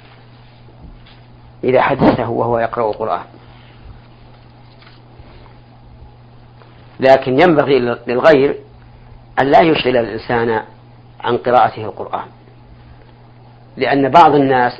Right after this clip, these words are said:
إذا حدث وهو يقرأ القرآن ضاع موقفه من السورة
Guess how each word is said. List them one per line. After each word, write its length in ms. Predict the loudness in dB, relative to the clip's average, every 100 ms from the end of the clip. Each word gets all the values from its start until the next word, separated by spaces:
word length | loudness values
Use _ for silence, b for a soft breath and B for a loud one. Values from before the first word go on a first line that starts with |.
| -12
إذا 440 | -8 -2 0 2
حدث 580 | 0 -2 -4 -4 -4 -2
وهو 140 | 2
يقرأ 340 | 2 2 -4 -4
القرآن 440 | -4 0 0 -2 -8 -20 -20 -20 -20 -20 0
ضاع 260 | 4 4 6
موقفه 520 | 4 2 -2 -6 -4
من 120 | -4
السورة 500 | -4 -4 -2 -2 -2